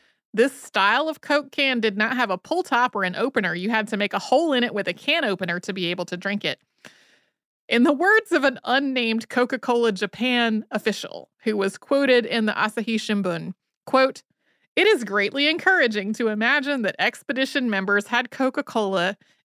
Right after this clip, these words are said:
in the harsh environment." <laughs> Um, I, I, I was thinking that maybe it was just because of the times that we are living in.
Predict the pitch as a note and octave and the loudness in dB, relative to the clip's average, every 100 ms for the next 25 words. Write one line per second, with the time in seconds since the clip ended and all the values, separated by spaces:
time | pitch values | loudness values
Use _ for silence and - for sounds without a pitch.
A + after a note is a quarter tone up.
0 | _ A3+ A3+ A3 - A3 G#3 F3 E3 - | _ 0 2 0 -2 -4 -2 0 -2 -4
1 | - F#3+ F3+ E3 D#3 C#3+ D3+ - - _ | -10 -8 -4 -2 -2 -4 -6 -8 -20 _
2 | _ - D#4+ - C#4 C6+ - - - C#4+ | _ -8 -4 -2 -2 -2 -2 -2 -2 -2
3 | - C#4+ - C#4+ G#3 G3 F#3+ G#3+ C#4+ - | 0 -2 0 0 4 4 2 2 0 0
4 | C4+ - B3+ - - - _ _ _ - | -6 -2 -6 -6 -10 -12 _ _ _ -20
5 | _ _ - A#3+ A#3 - - - A3+ A#3 | _ _ -2 0 0 -6 -20 -4 0 0
6 | A3 _ _ _ - G#3 A#3 C4+ C4+ E4 | -4 _ _ _ -4 0 0 0 -4 -6
7 | D#4+ D#4 C4 G#3 A#3+ A#3+ A#3 C4+ C4+ B3 | -4 -2 -2 0 0 0 -2 -4 -4 -4
8 | C#4 B3+ - A#3+ A3+ G#3 G#3+ A3+ G#3 G#3+ | -4 -4 -2 -2 -2 -4 -6 -2 -2 -2
9 | A#3 A#3+ - G#3+ A3 G#3+ G#3 G3 E3+ F3 | -4 -8 -6 -4 -2 0 -2 -2 -4 -6